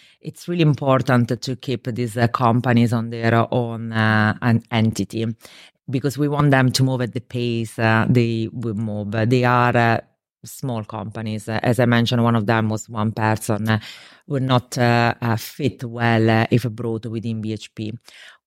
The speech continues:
However, uh, as, uh, they finish the program, uh, we have a multiple pathway to continue the collaboration.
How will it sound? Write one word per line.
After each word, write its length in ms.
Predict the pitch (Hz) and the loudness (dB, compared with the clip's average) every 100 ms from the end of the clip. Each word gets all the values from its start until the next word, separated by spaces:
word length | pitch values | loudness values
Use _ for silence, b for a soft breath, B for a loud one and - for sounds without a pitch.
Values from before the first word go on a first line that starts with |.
| _ | _
However, 580 | 147 143 143 131 123 127 | -2 2 4 4 4 4
uh, 260 | 135 175 208 - | 4 4 2 0
as, 240 | 135 123 | 0 0
uh, 100 | 127 | 0
they 160 | 123 127 | -2 -4
finish 320 | - 139 135 | -4 -6 -6
the 140 | 120 113 | -6 -8
program, 600 | - 123 120 120 117 117 | -4 -2 0 2 4 4
uh, 100 | 110 | 4
we 180 | 123 | 2
have 140 | 117 117 | 2 2
a 40 | |
multiple 520 | 120 123 120 123 120 113 | 2 2 -2 -6 -6 -6
pathway 680 | - 117 113 - 135 147 | -2 0 0 -2 0 2
to 140 | 147 143 | 2 0
continue 480 | 120 117 117 117 | -2 -6 -6 -6
the 160 | 113 113 | -6 -8
collaboration. 960 | - 110 107 98 92 - - 107 107 | -6 -2 0 2 0 -6 -8 -6 -6